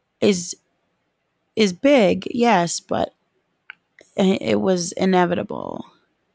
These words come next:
because I, I was for a long time identifying my self-worth with other people, you know, and seeking approval and, you know, that,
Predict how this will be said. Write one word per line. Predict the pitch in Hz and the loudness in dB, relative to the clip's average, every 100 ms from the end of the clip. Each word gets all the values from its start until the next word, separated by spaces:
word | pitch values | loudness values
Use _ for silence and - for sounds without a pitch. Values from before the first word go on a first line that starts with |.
| _ _ _ _ | _ _ _ _
because | 185 180 175 | -4 -2 -2
I, | 180 - | -4 -2
I | 185 | 0
was | 180 180 175 165 - - - | 4 4 4 0 -8 -20 -20
for | - 180 | 2 6
a | |
long | 175 175 | 8 6
time | 175 175 165 | 4 2 2
identifying | 165 170 170 160 165 165 170 165 - - - _ | 0 0 -2 0 -2 -2 -2 -6 -12 -20 -20 _
my | 180 170 | -2 0
self-worth | 170 160 160 170 170 - | 2 0 0 2 2 0
with | 165 160 - - - _ _ _ _ _ - | 0 -2 -4 -14 -18 _ _ _ _ _ 0
other | 175 170 | 2 2
people, | - 170 - - 50 - _ _ _ _ _ _ - | -2 -6 -6 -8 -8 -12 _ _ _ _ _ _ 0
you | 180 | 4
know, | 170 165 | 6 4
and | 170 175 165 | 4 2 2
seeking | - 185 - 180 180 175 - _ _ _ _ _ _ _ _ _ - | 0 -2 -4 -4 -4 -4 -6 _ _ _ _ _ _ _ _ _ -10
approval | - 220 202 170 165 160 - | 0 4 6 6 2 0 -2
and, | 175 170 165 165 156 _ _ _ _ _ _ _ _ _ _ _ _ | 0 2 0 -2 -6 _ _ _ _ _ _ _ _ _ _ _ _
you | 196 175 | 2 4
know, | 170 165 165 - | 4 2 0 -4
that, | 190 180 - | -6 -4 -4